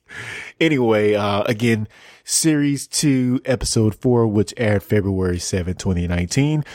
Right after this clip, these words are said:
was directed by Lee Rose, who also directed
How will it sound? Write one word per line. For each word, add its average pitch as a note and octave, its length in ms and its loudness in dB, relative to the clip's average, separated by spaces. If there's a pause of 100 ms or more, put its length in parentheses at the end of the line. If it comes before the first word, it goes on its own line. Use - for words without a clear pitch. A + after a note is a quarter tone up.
(180)
was F#3 220 0
directed D3 480 0
by A2 220 0
Lee A2+ 240 0
Rose, G#2+ 680 0 (480)
who C3 160 2
also D3 380 0
directed G2 540 0